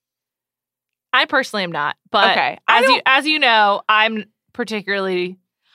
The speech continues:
Speaker 2: I think I'm feeling conscious,
Speaker 1: Hmm.
Speaker 2: but also I still really like this song. How about that?
Speaker 1: I think the other thing is I do not listen to lyrics at all.
Speaker 2: Me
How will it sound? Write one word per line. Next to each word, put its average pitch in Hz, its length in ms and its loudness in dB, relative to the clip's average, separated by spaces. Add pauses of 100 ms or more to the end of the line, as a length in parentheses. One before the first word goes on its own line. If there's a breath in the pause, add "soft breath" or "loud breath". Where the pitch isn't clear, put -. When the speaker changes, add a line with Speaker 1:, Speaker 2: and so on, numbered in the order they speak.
(220 soft breath)
Speaker 2:
I 277 60 4
think 494 340 -2
I'm 403 120 2
feeling 277 500 -2
conscious, 294 960 -2
Speaker 1:
Hmm. 196 160 -6
Speaker 2:
but 254 180 4
also 226 540 4
I 180 80 4
still 180 220 -6
really 151 180 -8
like 135 160 -10
this - 160 -14
song. 87 240 -12
How 170 80 -6
about 139 160 -4
that? - 160 -8 (400)
Speaker 1:
I 311 60 0
think 554 200 -2
the - 80 4
other 320 180 0
thing 320 200 -4
is 302 240 0
I 214 260 2
do 214 240 -10
not 214 200 0
listen 190 240 -8
to 180 100 -10
lyrics 170 460 -6
at 175 100 -6
all. 170 300 -2 (220 loud breath)
Speaker 2:
Me 262 200 -4